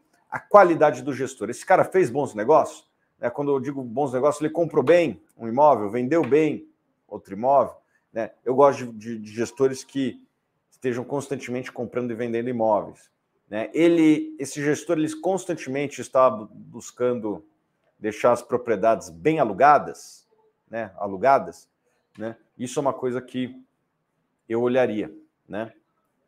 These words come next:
Então, a qualidade do gestor, né? Emissões eficientes, isso é outra coisa, né? O gestor que emite abaixo do patrimonial, pô, só se tiver uma belíssima justificativa. Num fundo de crédito, o que que eu, o que que eu analisaria?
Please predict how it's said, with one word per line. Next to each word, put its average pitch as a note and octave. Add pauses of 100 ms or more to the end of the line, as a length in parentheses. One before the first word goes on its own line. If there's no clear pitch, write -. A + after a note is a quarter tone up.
Então, A2+
a -
qualidade A#2
do A#2
gestor, G#2 (400)
né? F#2+ (340)
Emissões C3+
eficientes, - (220)
isso -
é G2
outra G2+
coisa, G2
né? F2+ (840)
O -
gestor F#2
que -
emite G#2+
abaixo G#2
do -
patrimonial, G#2
pô, G#2+
só -
se -
tiver A2+
uma B2
belíssima B2
justificativa. A#2+ (540)
Num A3+
fundo A#3
de F3+
crédito, E3+
o -
que -
que -
eu, F#3+ (120)
o D#3
que -
que -
eu F3+
analisaria? B2